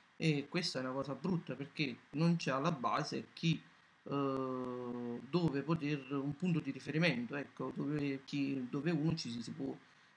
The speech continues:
rivolgere, e questa è una cosa importante, è una cosa che uno deve, eh, considerare. Eh, quindi non stiamo solo a guardare al prezzo, ma guardiamo anche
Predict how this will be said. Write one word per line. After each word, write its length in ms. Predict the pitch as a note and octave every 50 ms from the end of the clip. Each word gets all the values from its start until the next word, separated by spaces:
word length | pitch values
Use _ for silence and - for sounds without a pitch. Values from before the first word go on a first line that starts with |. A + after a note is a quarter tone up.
| _ -
rivolgere, 880 | - A#2+ C#3 C#3 F3+ F#3 D3+ - A#2+ A#2+ A#2 C3 B2+ A#2+ B2 A#2 - - - - - - - -
e 180 | - F3 E3+
questa 320 | - C#3+ D#3 D#3+ - - F#3+
è 40 |
una 120 | E3+ C#3 B2+
cosa 1500 | A#2+ C#3 C#3+ C#3 - C#3 C3+ B2+ B2+ B2 B2 B2 B2 A#2+ A#2+ A#2+ A#2+ A#2 A#2+ A#2+ A#2 A#2 A#2 A#2 A2+ A2+ A2+ G#2+ A2 - -
importante, 800 | - B2 C3 B2 - C3+ - - - F#3 F3 D3 C#3 C3+ B2+ B2+
è 40 | B2+
una 140 | B2+ C3 C3+
cosa 260 | D3 D3+ D3 C#3+ B2+
che 80 | B2+
uno 180 | C#3+ C#3+ C#3+ D#3
deve, 320 | D3 C3+ C3+ C3 B2+ C3+ C3 A#2 A#2 G#2+ E2
eh, 400 | F2 A2 G#2+ G2+ - A2 A2 - -
considerare. 920 | - C#3 C3+ A#2 - A#2 A#2+ C3+ C#3+ E3+ D#3+ C3 C3 B2 B2 A#2+ - - - - - - - - - - -
Eh, 600 | - C3 C#3 C3+ C3+ C3 C3 B2+ B2+ B2+ B2+ A#2+ -
quindi 640 | - F#3+ F3+ D#3+ D3 C#3+ C#3 C3+ C#3 C3 C3 C3+
non 680 | C3+ C#3+ C#3+ D3 E3 G#3+ B3+ A#3 A3 G3+ F#3 F3 E3 D#3
stiamo 320 | - - - D#3+ D3+ C#3+ C#3+
solo 220 | C#3 D3+ D3 C#3+
a 40 | C3+
guardare 440 | C3+ - C3 - - - C3+ C3 C3+
al 100 | C3 B2 -
prezzo, 400 | - - C3+ B2+ A2+ - - C3
ma 120 | B2 B2
guardiamo 460 | B2 B2 B2+ B2 - D#3+ E3+ D#3+ D3 D3
anche 460 | D#3 D3+ C3 - - - - C3